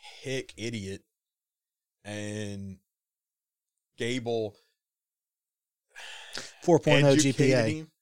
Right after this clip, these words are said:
Speaker 2: master's degree.
Speaker 1: Right.
Speaker 2: <laughs>
Speaker 1: Educated him to
Speaker 2: Yeah.
Speaker 1: become a, an actual human instead of
Speaker 2: But
Speaker 1: a, a walking, uh, comedy gimmick.
Speaker 2: Yeah. So, I, I mean,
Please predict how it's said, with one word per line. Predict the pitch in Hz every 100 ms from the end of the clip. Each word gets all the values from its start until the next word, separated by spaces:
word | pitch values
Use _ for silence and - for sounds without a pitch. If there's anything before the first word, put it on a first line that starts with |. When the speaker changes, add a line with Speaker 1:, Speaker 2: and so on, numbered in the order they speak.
| _
Speaker 2:
master's | 135 131 - 107
degree. | 110 110
Speaker 1:
Right. | 113 117 90 - -
Speaker 2:
<laughs> | - - 139
Speaker 1:
Educated | 143 131 151 - 151 151 151
him | 123 151 160 156 _ _
to | -
Speaker 2:
Yeah. | 127
Speaker 1:
become | - 127 127 -
a, | 117 113 107 104 _ _ _
an | 101 110
actual | 113 120 - 127 113
human | 98 139 131 139 151 147 _ _ _ _ _ -
instead | 113 113 127
of | 139
Speaker 2:
But | 113 -
Speaker 1:
a, | 113
a |
walking, | 110 120 117 120 110 107 101
uh, | 101 104 95 -
comedy | 120 127 127
gimmick. | 123 139 - - _ _ _ _ -
Speaker 2:
Yeah. | 131 92 - _ _ _ _ _ _ _ _ _
So, | 120 82 _ _ _ _ _ _ -
I, | - - 214
I |
mean, | 220 190 147